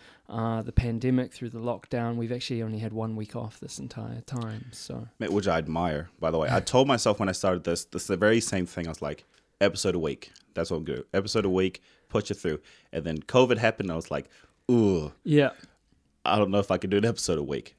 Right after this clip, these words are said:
Speaker 2: And I think I took, like, a m-, three weeks off,
Speaker 1: Yeah.
Speaker 2: actually, when I started. And that was basically, you know, guests.
Speaker 1: Yeah.
Speaker 2: Guests was really hard to come by. And I tried doing one episode with myself.
Speaker 1: Yeah.
Speaker 2: <laughs> And that turned into, like, a weird, I, I heard it back and I was like,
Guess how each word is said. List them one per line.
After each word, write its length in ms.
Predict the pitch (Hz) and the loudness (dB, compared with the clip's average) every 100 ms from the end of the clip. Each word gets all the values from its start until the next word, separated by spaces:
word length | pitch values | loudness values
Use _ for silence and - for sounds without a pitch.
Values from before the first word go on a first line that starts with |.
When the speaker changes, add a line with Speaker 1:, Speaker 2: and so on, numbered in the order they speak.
| - | -2
Speaker 2:
And 80 | 117 | 0
I 20 | |
think 160 | - | 2
I 60 | 285 | -2
took, 180 | - 107 | -2 0
like, 140 | 87 | 0
a 40 | 80 | 0
m-, 280 | 87 78 - _ | -2 -4 -10 _
three 260 | - 104 120 | -4 0 2
weeks 300 | 123 113 - | 2 -2 0
off, 300 | 104 67 - - - | 0 0 -8 -20 -12
Speaker 1:
Yeah. 160 | 139 139 | 2 2
Speaker 2:
actually, 320 | 113 - 95 | 2 -2 -2
when 140 | 92 87 | 0 -2
I 60 | |
started. 400 | 85 - 85 76 | -2 -2 -2 0
And 180 | 82 87 | -2 2
that 160 | 104 123 | 4 6
was 380 | 113 90 - - - - | 4 2 -8 -12 -20 -2
basically, 440 | 95 101 - 85 78 - | 0 0 -2 -6 -8 -8
you 100 | 85 | -4
know, 100 | 78 | -4
guests. 500 | 78 - - - - - - | -4 -6 -6 -12 -14 -12 2
Speaker 1:
Yeah. 120 | 131 | 2
Speaker 2:
Guests 120 | - | 2
was 180 | 82 78 | -4 -4
really 280 | 78 82 76 | -4 -4 -4
hard 240 | - 71 | -6 -6
to 80 | - | -6
come 180 | 85 73 | -8 -6
by. 200 | 69 69 | -6 -6
And 220 | 71 67 - - - - - 90 | -10 -10 -18 -20 -20 -20 -4 -2
I 80 | |
tried 400 | 95 - 110 120 | -2 0 2 4
doing 260 | 110 104 85 | 2 0 0
one 160 | 85 85 | 0 0
episode 400 | 87 90 92 87 | -2 -2 0 -2
with 160 | 80 | -4
myself. 560 | 85 80 - 110 180 - 131 | -4 -4 2 4 4 0 2
Speaker 1:
Yeah. 220 | 139 127 - | 4 2 -2
Speaker 2:
<laughs> 40 | - - - - | -4 -4 -4 0
And 120 | 139 | 4
that 200 | 110 143 | 6 4
turned 220 | - 135 113 | 6 4 4
into, 220 | 101 95 | 2 0
like, 180 | 87 76 | 0 -2
a 60 | |
weird, 680 | 73 76 80 87 87 87 87 - - - - | -4 -4 -2 0 2 0 -4 -16 -20 -20 -6
I, 120 | - - | -6 0
I 120 | - 104 | 2 6
heard 200 | 127 123 | 8 6
it 60 | 92 | 4
back 160 | 107 | 2
and 80 | 98 | 2
I 20 | |
was 140 | 87 - | -4 -4
like, 160 | 80 | -6